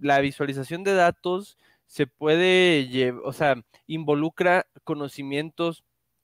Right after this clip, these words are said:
que a veces no somos tan conscientes de que, de que, de que están bien entrelazados, ¿no? Como ya dijiste,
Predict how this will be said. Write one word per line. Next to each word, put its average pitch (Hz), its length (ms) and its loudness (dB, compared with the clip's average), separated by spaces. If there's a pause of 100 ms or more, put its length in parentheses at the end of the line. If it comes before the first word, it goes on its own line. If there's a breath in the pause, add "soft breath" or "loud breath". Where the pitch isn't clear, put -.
(360)
que 139 80 0
a 135 40 4
veces 156 240 -2
no 165 140 -2
somos 170 520 -6
tan 175 420 2
conscientes 151 680 -4
de 131 80 -2
que, 117 320 -6
de 120 160 -8
que, 113 300 -6
de - 100 -6
que 127 100 -10
están 135 280 -4
bien 143 160 -2
entrelazados, 117 680 -2
¿no? 120 140 -12
Como 127 220 -6
ya 139 100 4
dijiste, 165 540 -2